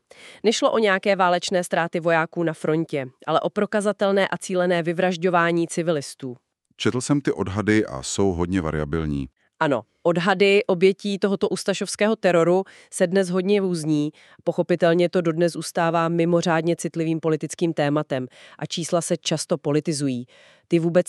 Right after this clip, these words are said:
Speaker 1: nejnižší, velmi střízlivé odhady historiků hovoří o dvou stě tisících zavražděných Srbů, zatímco některé z těch vyšších analýz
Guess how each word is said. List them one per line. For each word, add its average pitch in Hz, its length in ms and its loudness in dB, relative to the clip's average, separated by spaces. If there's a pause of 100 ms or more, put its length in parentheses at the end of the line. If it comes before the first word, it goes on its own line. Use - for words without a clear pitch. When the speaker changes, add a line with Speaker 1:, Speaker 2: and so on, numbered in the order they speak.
Speaker 1:
nejnižší, 170 680 2
velmi 151 300 2
střízlivé 165 600 0
odhady 165 320 -2
historiků 165 640 -2
hovoří 160 500 0
o 170 120 0
dvou 160 320 2
stě - 260 -6
tisících 165 580 -6
zavražděných 160 580 0
Srbů, 147 400 -2 (380)
zatímco 175 420 2
některé 170 460 2
z - 40 -6
těch 160 200 -4
vyšších 165 420 -2
analýz 160 480 2